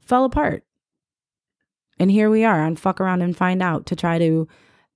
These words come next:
like, I thought about it later on. At first,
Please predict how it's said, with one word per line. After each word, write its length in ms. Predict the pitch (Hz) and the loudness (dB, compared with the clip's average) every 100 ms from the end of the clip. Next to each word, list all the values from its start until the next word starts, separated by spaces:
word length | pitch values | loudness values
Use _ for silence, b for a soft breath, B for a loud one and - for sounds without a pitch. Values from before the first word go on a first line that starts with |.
| _ _ _ - 165 - - | _ _ _ -18 -18 -18 -14
like, 360 | 180 214 226 - - - | -2 2 2 0 -12 -2
I 140 | 214 | 0
thought 280 | 214 226 254 | 2 0 0
about 260 | 269 208 190 | 2 2 0
it 120 | 175 - _ - | -2 -6 _ -6
later 320 | 196 208 196 | 0 2 2
on. 280 | 190 175 156 | 2 0 -2
At 240 | 175 160 | -4 -4
first, 480 | - 254 311 247 - | -2 0 2 -2 -6